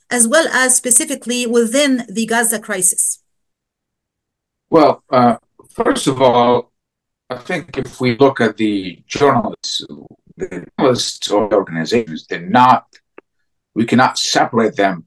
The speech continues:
Speaker 2: from the countries from which they are operating from. Uh, U S media organizations operate within the American,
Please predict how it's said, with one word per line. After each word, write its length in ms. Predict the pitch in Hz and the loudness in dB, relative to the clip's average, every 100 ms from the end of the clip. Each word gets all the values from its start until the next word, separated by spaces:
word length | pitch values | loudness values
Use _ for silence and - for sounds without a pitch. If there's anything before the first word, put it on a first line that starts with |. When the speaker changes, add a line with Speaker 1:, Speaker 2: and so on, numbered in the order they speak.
| _ | _
Speaker 2:
from 160 | - 107 | -4 -2
the 100 | 92 | -2
countries 640 | - 123 113 95 85 80 _ _ _ | 0 -2 0 -4 -4 -12 _ _ _
from 160 | 110 101 | -6 -2
which 200 | 117 - | -2 0
they 120 | 98 | 2
are 140 | 87 - | 2 2
operating 560 | 160 196 69 67 67 - | 0 0 -6 -14 -16 -18
from. 400 | - - - - - _ _ - | -14 -14 -14 -20 -20 _ _ 0
Uh, 200 | 87 85 90 | 2 2 0
U 140 | 127 | 0
S 220 | - - | 0 -4
media 480 | 107 117 104 101 98 _ | -6 -4 -2 -4 -8 _
organizations 840 | 92 98 90 82 98 92 92 82 - | -8 -6 -8 -6 -4 -4 -6 -8 -4
operate 540 | 87 92 - 90 87 - | 0 0 0 -2 -2 -4
within 300 | 85 92 80 | -4 -4 -6
the 420 | 87 85 80 - _ _ | -4 -2 -2 -4 _ _
American, 720 | 92 101 104 101 107 92 85 | -2 2 2 2 -2 -2 -4